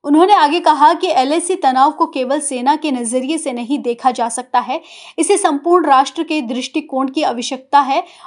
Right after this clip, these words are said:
और कूटनीति और अर्थशास्त्र सहित इसके व्यापक प्रभाव हैं।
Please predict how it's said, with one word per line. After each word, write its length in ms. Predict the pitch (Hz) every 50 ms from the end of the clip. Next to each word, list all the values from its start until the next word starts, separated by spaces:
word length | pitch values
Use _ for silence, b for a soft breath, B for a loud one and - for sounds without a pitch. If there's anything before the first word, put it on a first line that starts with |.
| B B
और 160 | - 302 330
कूटनीति 680 | 311 - 339 349 339 - 311 302 339 349 349 349 370 381
और 280 | 349 - - 269 254 262
अर्थशास्त्र 760 | - - 262 269 269 - - - - 285 285 294 - - 320
सहित 440 | - - 302 262 233 294 302 302 -
इसके 360 | 311 269 - - - 294 285
व्यापक 460 | 254 226 254 247 254 254 - 285 - _
प्रभाव 360 | - 240 220 208 214 233 220
हैं। 200 | 185 208 254 -